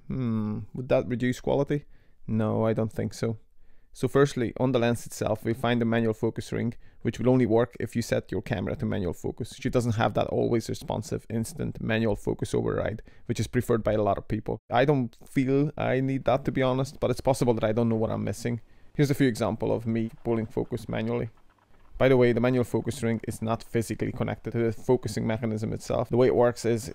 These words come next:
when you use it, it sends a signal to the camera, which in turn will change the focus electronically. I guess it's not a Cine lens, but manual focusing still works just fine. The next part we're looking at is the very generously sized zoom ring.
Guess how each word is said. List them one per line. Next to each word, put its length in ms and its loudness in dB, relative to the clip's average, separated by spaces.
when 220 0
you 100 2
use 220 4
it, 120 0
it 140 -4
sends 260 -2
a 60 -10
signal 380 0
to 100 -6
the 80 -2
camera, 340 -2
which 200 -2
in 100 -2
turn 300 -2
will 140 -2
change 280 -4
the 80 -8
focus 320 -4
electronically. 640 -4
I 80 -2
guess 200 2
it's 140 -6
not 180 2
a 220 2
Cine 280 2
lens, 300 0
but 260 -4
manual 300 2
focusing 760 -4
still 260 0
works 260 -2
just 180 -6
fine. 300 -6
The 80 -6
next 160 -4
part 220 -2
we're 100 0
looking 240 0
at 160 -4
is 120 -6
the 100 -2
very 340 0
generously 600 -4
sized 360 -4
zoom 260 -2
ring. 200 -8